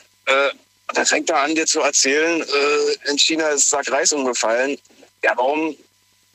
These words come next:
sagt man dem denn nicht, „Du, wollten wir nicht zocken oder wollten wir uns jetzt über Reis aus China unterhalten?“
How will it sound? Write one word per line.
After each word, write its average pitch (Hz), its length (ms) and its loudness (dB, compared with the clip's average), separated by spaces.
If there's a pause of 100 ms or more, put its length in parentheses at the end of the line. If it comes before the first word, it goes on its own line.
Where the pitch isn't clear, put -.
(420)
sagt 147 240 -2
man 170 140 0
dem 160 160 0
denn 165 120 0
nicht, 165 200 -4
„Du, 190 220 0 (180)
wollten 139 240 0
wir 147 60 0
nicht 135 140 0
zocken 254 360 0
oder 202 180 0
wollten 180 240 -2
wir 170 100 0
uns 165 120 -2
jetzt 165 180 -2
über 151 160 0
Reis 143 260 0
aus 147 140 0
China 202 240 0
unterhalten?“ 101 580 -2